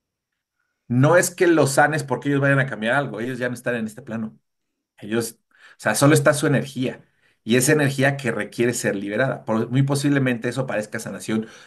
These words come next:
pero no es una sanación. Lo único que estás haciendo es, imagínate que tú, vuelvo, siempre hago la referencia del río. Imagínate que tú vives junto a un río,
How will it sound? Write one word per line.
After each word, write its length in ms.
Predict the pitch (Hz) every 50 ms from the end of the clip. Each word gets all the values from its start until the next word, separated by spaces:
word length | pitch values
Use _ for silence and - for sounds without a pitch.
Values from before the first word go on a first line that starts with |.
| _ _ _
pero 180 | - 117 113 113
no 80 | 127 131
es 120 | 135 135
una 120 | 135 135
sanación. 600 | 131 - 110 98 95 - - 110 107 107 - _ _ _ _ _ _ _ _ _ - - _ -
Lo 100 | 113 120
único 220 | 139 160 165 156
que 80 | 123 113
estás 220 | 113 135 131 135
haciendo 300 | - 131 123 117 110 113
es, 200 | 107 - - _ -
imagínate 440 | 113 131 135 180 214 226 226 214 214
que 100 | 139 139
tú, 440 | 139 - 151 151 170 175 170 - _ _ _
vuelvo, 460 | - 117 131 147 156 151 - - - _
siempre 260 | - 196 214 220 262 262
hago 80 | 240
la 100 | 226 185
referencia 420 | 139 135 135 135 131 139 139 143 135
del 140 | 117 101 98
río. 280 | - 98 82 76 _ _ _ _ _ - - _ _ -
Imagínate 380 | 127 139 139 185 208 208 202
que 80 | 151 143
tú 160 | 143 175 175
vives 340 | 160 175 170 175 180 180 -
junto 280 | 135 123 110 110 123
a 20 | 120
un 120 | 113 107 107
río, 220 | 101 95 92